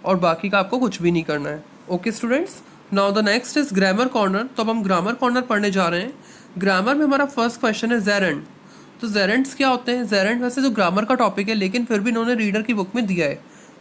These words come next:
थोड़ा बहुत पार्ट। ओके, तो gerunds are participle form of the verb which function as noun, subjects and ob-, object also।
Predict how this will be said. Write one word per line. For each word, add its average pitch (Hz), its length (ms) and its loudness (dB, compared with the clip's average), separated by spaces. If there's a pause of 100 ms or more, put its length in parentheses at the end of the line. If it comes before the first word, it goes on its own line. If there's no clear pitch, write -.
थोड़ा 196 160 4
बहुत 190 260 2
पार्ट। 196 440 0
ओके, 254 240 0 (440)
तो 240 120 0
gerunds 208 600 2
are 220 240 2 (200)
participle 208 640 0 (460)
form 214 260 4
of 190 140 -4
the 226 160 4
verb - 840 -6
which 220 220 -2
function 233 440 2
as 277 140 -2
noun, 185 320 2 (540)
subjects 208 720 -2 (320)
and 226 120 0
ob-, 202 340 0
object 196 580 0
also। 170 400 0